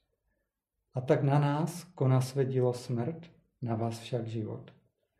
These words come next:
Ale máme ducha víry, o níž je psáno: Uvěřil jsem, a proto jsem také promluvil. I my věříme, a proto také mluvíme.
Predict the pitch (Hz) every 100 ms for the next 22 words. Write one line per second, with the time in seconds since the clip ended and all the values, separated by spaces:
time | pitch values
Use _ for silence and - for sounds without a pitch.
0 | _ _ _ _ - 135 156 156 156 165
1 | 160 147 160 135 131 123 107 107 131 120
2 | 123 131 131 - 139 131 - - 123 120
3 | 107 104 - _ _ 117 117 117 143 139
4 | - 143 143 165 - - _ _ _ 131
5 | 123 113 127 127 131 127 120 139 135 120
6 | 117 110 101 98 113 - _ _ _ _
7 | _ - 131 135 139 147 127 123 117 123
8 | 117 107 - - _ _ _ _ 123 -
9 | 120 123 123 123 - 120 120 113 113 110
10 | 104 110